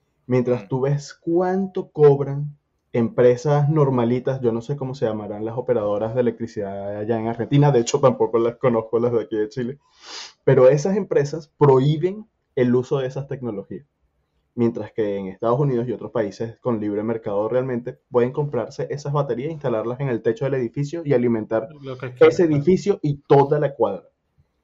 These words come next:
Speaker 1: a un reducido costo.
Speaker 2: Mm.
Speaker 1: Eso me parece importante.
Speaker 2: Sí.
Speaker 1: Con respecto a los carros electrónicos, está pasando exactamente lo mismo.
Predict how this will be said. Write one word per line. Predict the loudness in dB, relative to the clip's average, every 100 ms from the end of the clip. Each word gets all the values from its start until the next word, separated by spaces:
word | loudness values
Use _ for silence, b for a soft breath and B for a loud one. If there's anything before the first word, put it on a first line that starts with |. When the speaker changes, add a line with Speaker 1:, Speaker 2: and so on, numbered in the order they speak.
| _ _ _ _ _
Speaker 1:
a | 4
un | 4 6
reducido | 4 2 2 2 0
costo. | -6 -8 _ _ _ _ _
Speaker 2:
Mm. | -4 0
Speaker 1:
Eso | 2 0
me | 0
parece | 0 0 0 -2 -2
importante. | -2 -4 -6 -10 -14 _ _ _ _
Speaker 2:
Sí. | -14 -14 -14 _ _ _ _ _ _ _ _ _
Speaker 1:
Con | 4 4
respecto | 4 -4 0 0
a |
los | 2
carros | 2 2 4
electrónicos, | 2 2 0 0 -2 -2
está | -2 -2
pasando | -4 -2 -2 -2
exactamente | -2 -6 -4 -6 -6 -8
lo | -8
mismo. | -10 -14